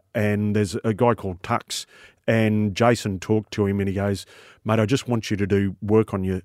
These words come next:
short passing game and your hit and spins and everything." So he's there with a mate and they swap over just with the hit pads, and he's doing an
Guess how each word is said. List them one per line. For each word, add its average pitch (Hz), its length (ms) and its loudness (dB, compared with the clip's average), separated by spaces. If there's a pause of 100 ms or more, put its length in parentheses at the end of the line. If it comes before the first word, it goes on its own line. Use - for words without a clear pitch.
(580)
short - 320 4
passing 117 420 0
game 110 320 2
and 98 80 -2
your 90 100 -6
hit - 200 -4
and 101 100 -6
spins 107 380 -2
and 98 100 -2
everything." 104 420 0
So - 200 0
he's 120 260 -2
there 107 240 2
with 101 160 -2
a 92 60 -6
mate 107 340 -2 (100)
and 113 160 -4
they 113 100 0
swap 101 340 -4 (120)
over 95 340 -4 (440)
just 143 220 0
with 120 80 2
the 92 100 -2
hit 117 240 0
pads, 92 480 -6 (240)
and 113 100 -4
he's 107 120 -2
doing 147 280 -2
an 104 120 0